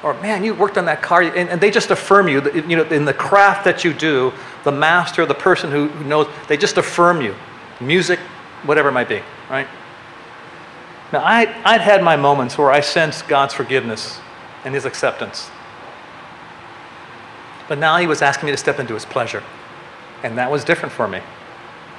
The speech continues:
'Cause I was used to being put up with.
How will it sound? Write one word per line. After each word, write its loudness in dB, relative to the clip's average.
'Cause 0
I 4
was 2
used 0
to 0
being -2
put 2
up 2
with. -8